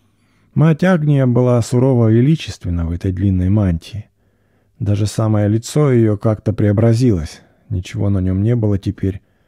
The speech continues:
кроме сухости и равнодушия ко всему окружающему миру.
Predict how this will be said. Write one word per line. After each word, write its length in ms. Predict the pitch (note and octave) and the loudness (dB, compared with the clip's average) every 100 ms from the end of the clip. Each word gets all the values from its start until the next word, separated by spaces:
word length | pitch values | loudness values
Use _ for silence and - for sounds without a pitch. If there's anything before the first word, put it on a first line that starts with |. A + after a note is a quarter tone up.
| _ | _
кроме 300 | - G#2+ G2 | -6 -2 -2
сухости 520 | F#2+ C#3+ - A2 - F#2+ | -2 -2 -2 -6 -4 -4
и 60 | |
равнодушия 680 | F#2+ F#2+ G2+ A2 C3+ - F#2+ | -2 0 0 0 -2 -2 -4
ко 160 | F2 F2+ | -4 -10
всему 360 | - A2 A2+ | -6 -2 -2
окружающему 800 | A2+ A2 G2+ F#2+ F2+ F#2+ - F#2 | -2 -4 -6 -4 -4 -6 -6 -4
миру. 340 | F#2+ F#2+ F2 | 0 0 -2